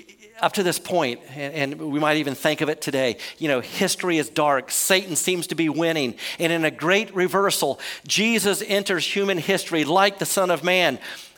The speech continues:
Now, this is human language, just straining to try to get all this imagery out. It's kinda like John writing Revelation. He uses human language to try to describe something that's beyond description.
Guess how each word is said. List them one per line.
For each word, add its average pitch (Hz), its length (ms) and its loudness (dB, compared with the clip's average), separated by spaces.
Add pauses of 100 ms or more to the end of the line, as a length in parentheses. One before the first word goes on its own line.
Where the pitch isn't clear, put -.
(240)
Now, 170 180 4
this 220 220 2
is 196 120 0
human 190 300 0
language, 156 540 2
just - 240 0
straining 185 600 2
to 147 100 0
try 175 200 0
to 151 80 0
get 156 180 0
all 175 120 2
this 165 160 -2
imagery 156 500 0
out. 151 240 2 (300)
It's - 100 -10
kinda 247 180 0
like 208 200 4 (440)
John 185 320 2
writing 180 280 4
Revelation. 180 580 2 (1300)
He 156 340 -4
uses 202 400 0
human 226 300 0
language 175 500 2
to 147 120 -6
try 208 220 0
to 196 100 0
describe 196 640 2
something 175 300 -2
that's 170 160 0
beyond 170 560 2
description. 151 540 -4